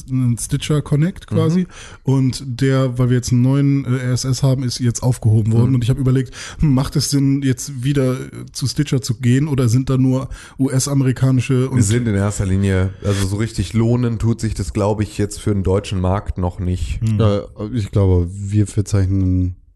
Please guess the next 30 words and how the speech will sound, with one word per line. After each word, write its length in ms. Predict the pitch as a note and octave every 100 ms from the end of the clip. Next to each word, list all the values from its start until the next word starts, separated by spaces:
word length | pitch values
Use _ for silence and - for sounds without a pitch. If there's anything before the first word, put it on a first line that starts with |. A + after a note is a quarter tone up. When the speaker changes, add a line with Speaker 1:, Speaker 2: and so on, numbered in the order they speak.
| - - - _ -
Speaker 3:
keine 240 | G2+ G2
merkbaren 880 | F#2+ F#2+ G2+ F#2+ - G2 F#2 F#2 F2+
Downloads 420 | F2+ F2+ F2+ E2+
von 240 | - F2+ F2 G2+
Speaker 2:
Nee, 200 | G2+ F#2+
ich 180 | F2+
hab 140 | G#2+ A2+
aber 180 | A2 G#2
auch 180 | G2+ F#2+
erst 300 | G#2 G#2 -
uns 340 | G2 - -
vor 460 | - - G2 F#2+ -
kurzer 420 | - G2 - F2+
Zeit 220 | F#2+ F2+
eingetragen, 520 | E2+ F2+ - - E2
Speaker 3:
Okay. 120 | E2 F#2+
Speaker 2:
ja. 140 | F2 F2 - - -
Speaker 1:
Hm. 300 | F#2 F2 F2 _ _ - - - -
Ja, 100 | A#2
okay. 300 | A2 A#2 G2+
Also 320 | - C3 C#3+ - -
natürlich 640 | B2 C3+ C3 E3+ F3+ A#2+
wird 180 | C3 C#3
irgendwann 440 | C#3+ D3+ C#3 C3 C3+
wahrscheinlich 420 | B2+ C#3 C3+ B2
auch 80 | A#2+
Stitcher 340 | - C3+ C#3
dann 340 | B2+ B2 A#2+ A#2+
in 200 | A#2 A2+
Deutschland 560 | A#2+ B2+ - C3+ B2+